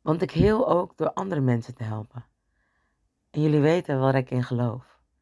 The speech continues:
Sharing is caring. En ik hoop door dit te vertellen dat jullie contact met mij op durven nemen. Of dat jij, degene die zich geraakt voelt,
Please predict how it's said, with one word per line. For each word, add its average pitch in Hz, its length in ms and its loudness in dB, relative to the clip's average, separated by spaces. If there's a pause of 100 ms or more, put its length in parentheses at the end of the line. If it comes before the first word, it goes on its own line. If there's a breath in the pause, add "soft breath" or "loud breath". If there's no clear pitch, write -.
(380)
Sharing 165 720 0
is - 220 -10
caring. 123 460 -6 (840 soft breath)
En 151 140 0
ik 147 100 0
hoop 175 420 2
door 147 200 -2
dit 160 180 -4
te 175 100 -8
vertellen 170 600 -8 (580)
dat 127 160 -12
jullie 139 160 2
contact 131 360 0
met 135 120 -4
mij 120 140 2
op 123 100 -4
durven 113 320 -4
nemen. 113 400 -10 (580)
Of 127 180 -4
dat 127 280 -2
jij, 165 580 0 (680)
degene 170 440 -2
die 143 120 -6
zich 127 200 -6
geraakt 135 380 0
voelt, 175 360 -16